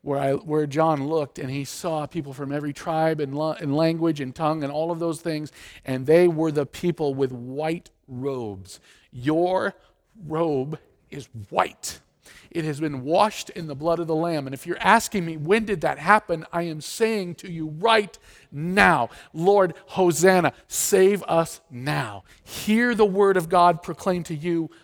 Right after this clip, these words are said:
right now. And you might be thinking, "Well,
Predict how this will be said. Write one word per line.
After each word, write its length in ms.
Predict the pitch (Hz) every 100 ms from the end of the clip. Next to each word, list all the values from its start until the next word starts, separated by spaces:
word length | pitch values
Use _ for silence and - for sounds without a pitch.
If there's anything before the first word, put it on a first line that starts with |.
| _ -
right 520 | 123 165 170 175 - _ _
now. 480 | 117 123 123 110 107 _ _ _ _ _ _ _ -
And 100 | 139
you 60 | 147
might 160 | 147
be 80 | 131
thinking, 420 | 160 139 131 117
"Well, 320 | 113 110 107